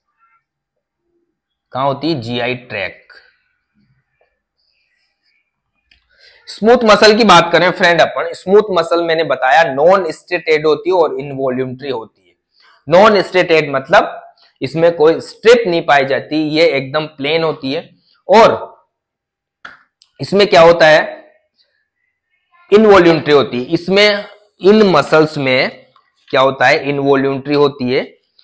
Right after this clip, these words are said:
इन मसल्स में किसी का कंट्रोल नहीं होता। इन मसल्स में क्या होता है फ्रेंड्स, ये अपने आप कॉन्ट्रैक्ट होती है और अपने आप क्या होती है, रिलैक्स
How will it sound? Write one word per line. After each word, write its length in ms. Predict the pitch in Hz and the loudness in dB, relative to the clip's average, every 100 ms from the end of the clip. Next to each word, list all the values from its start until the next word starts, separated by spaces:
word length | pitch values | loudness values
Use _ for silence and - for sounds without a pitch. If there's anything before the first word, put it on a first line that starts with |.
| _ _ | _ _
इन 180 | 165 202 | 0 2
मसल्स 420 | 180 151 160 151 | 2 0 0 -2
में 260 | 156 165 190 | -4 -6 -4
किसी 300 | 214 - 156 | -6 -2 -2
का 200 | 143 170 | 2 2
कंट्रोल 560 | 175 143 127 127 135 131 | 2 -2 -4 -4 -2 -2
नहीं 160 | 120 | -6
होता। 360 | 113 95 104 - - - - | -10 -12 -14 -18 -20 -20 -10
इन 120 | 143 | -8
मसल्स 380 | 135 - 135 131 | -6 -4 -6 -6
में 140 | 143 | -8
क्या 140 | 139 131 | -4 -2
होता 240 | 127 127 | -2 -2
है 100 | 131 | -6
फ्रेंड्स, 460 | 120 131 143 - - _ - - - - - _ _ _ - | -6 -8 -6 -8 -12 _ -20 -20 -20 -20 -20 _ _ _ -2
ये 140 | 165 | 0
अपने 340 | 147 135 147 156 | 0 -2 -2 2
आप 460 | 175 233 - - _ _ _ _ _ | 2 2 -4 -20 _ _ _ _ _
कॉन्ट्रैक्ट 520 | - 160 151 180 175 180 | -2 -2 0 0 2 2
होती 300 | 165 156 156 | 0 0 -2
है 200 | 202 - _ _ _ _ | -4 -12 _ _ _ _
और 240 | 143 175 - | 0 0 0
अपने 340 | 147 151 151 | -2 -2 -2
आप 520 | 151 160 - - _ _ _ _ | 0 0 -2 -8 _ _ _ _
क्या 120 | - 147 | 0 2
होती 320 | 151 151 151 | 2 2 -2
है, 220 | 226 - - _ _ _ _ _ _ _ _ _ _ | -2 -6 -20 _ _ _ _ _ _ _ _ _ _
रिलैक्स 640 | 117 151 165 202 - - | -4 0 4 2 0 -12